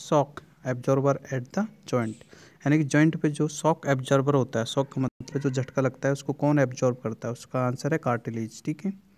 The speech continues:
क्वेश्चन नंबर सिक्स है, "A group of cells specialized to perform the specific task is known as," a group of cell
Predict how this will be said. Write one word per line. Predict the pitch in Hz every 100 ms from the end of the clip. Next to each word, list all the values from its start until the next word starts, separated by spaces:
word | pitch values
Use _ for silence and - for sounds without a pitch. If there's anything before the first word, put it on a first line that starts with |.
| _ - - _ _ _ _
क्वेश्चन | 170 160
नंबर | 180 175
सिक्स | 175 175 -
है, | 175
"A | 156
group | 143 160
of | 165
cells | 156 - 151 151
specialized | 147 - 147 143 -
to | 143
perform | 143 - 147 147
the | 143
specific | - 147 147 -
task | 147 135 -
is | 143
known | - 135 135 135
as," | 139 - - -
a | 131
group | 147 156 160
of |
cell | 147 - 143 151